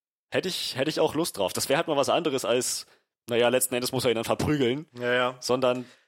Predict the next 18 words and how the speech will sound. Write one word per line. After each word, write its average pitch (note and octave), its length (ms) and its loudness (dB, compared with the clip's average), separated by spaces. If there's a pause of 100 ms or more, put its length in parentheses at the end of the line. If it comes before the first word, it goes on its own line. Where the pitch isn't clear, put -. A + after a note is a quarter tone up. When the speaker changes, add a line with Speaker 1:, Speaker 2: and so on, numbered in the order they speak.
Speaker 2:
Ja, D3 180 4
genau D#3 260 0
sowas E3 240 -6
möchte D#3 200 -6
ich - 80 -12
halt C3+ 100 -8
gerne C3 240 -8
sehen. A#2 220 -8
Und A2+ 100 -8
das B2 100 -4
ver-, D3 160 -6
würde C3 200 -8
ich - 80 -16
mir C#3+ 80 -2
halt C3+ 120 -6
so C3 80 -14
ein - 40 -12
bisschen, B2 360 -18